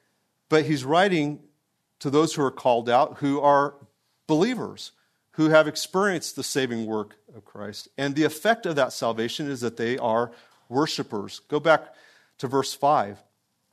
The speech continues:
This is what he says in the immediate context, is you, again speaking to the church, are living stones,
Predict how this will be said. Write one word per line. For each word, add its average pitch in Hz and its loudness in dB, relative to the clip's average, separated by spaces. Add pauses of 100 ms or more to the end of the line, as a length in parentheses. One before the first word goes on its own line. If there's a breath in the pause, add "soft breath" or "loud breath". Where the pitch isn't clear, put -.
(220)
This 127 -6
is 127 -10
what 131 0
he 117 -2
says 135 -4
in 123 -6
the 113 -4
immediate 113 -4
context, 127 -12 (680)
is 139 -2 (1040)
you, 165 0 (1300)
again 143 -4
speaking 127 -6
to - -8
the 117 -6
church, 120 -8 (100)
are 131 2 (340)
living 160 2
stones, 107 -6